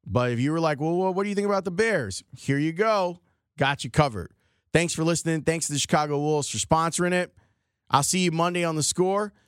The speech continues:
and we'll have a new interview for you next week. Peace out. Enjoy your holiday.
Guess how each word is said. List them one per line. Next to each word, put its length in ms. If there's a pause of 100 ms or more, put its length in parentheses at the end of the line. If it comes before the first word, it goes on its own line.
(140)
and 160
we'll 100
have 200
a 80
new 200
interview 360
for 260
you 180
next 300
week. 260 (440)
Peace 220
out. 320 (380)
Enjoy 260
your 120
holiday. 460